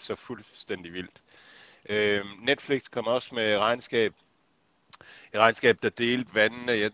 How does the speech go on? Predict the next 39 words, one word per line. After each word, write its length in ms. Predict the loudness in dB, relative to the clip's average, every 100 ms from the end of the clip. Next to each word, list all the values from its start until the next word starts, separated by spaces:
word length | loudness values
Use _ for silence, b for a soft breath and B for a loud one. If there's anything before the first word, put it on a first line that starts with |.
| -4
jeg 140 | -6
talte 340 | 0 0 2 0
om 120 | 0
den 180 | -4 -4
i 200 | -14 -14
Millionærklubben 840 | -10 -8 -2 -2 -2 -6 -12 -14 -20 _
i, 320 | -16 -14 -14 -16
i 160 | -18 -14
ugens 360 | -14 -14 -12
løb. 400 | -6 -4 -6 -10 -18
Øh, 440 | -8 -4 -2 -2 -4 B B B B B _
øh, 240 | -6 -6 -6
nogen 260 | -6 -6 -6
prøver 300 | -2 2 0
at 60 |
kigge 280 | -2 -8 -2
rigtig 240 | -4 -4 -2
meget 300 | 0 0 -2
på, 300 | -6 -6 -4
at, 360 | -4 -6 -8
øh, 180 | -6 -4 -2
abonnenterne 520 | -4 -2 -2 0 -2
ikke 120 | -2
vokser 280 | -2 -4 -6
særlig 300 | -2 0 0
meget. 300 | 0 0 2
Jeg 100 | -2
mener 240 | -2 -4
simpelthen 400 | -6 -10 -8 -8
bare, 240 | -2 0 2
det 100 | 0
er 40 |
det, 120 | -2
jeg 100 | -4
talte 280 | -4 -6 -4
om 120 | -6
i 40 | -8
starten, 440 | -2 0 0 -4
at, 280 | -10 -10 -14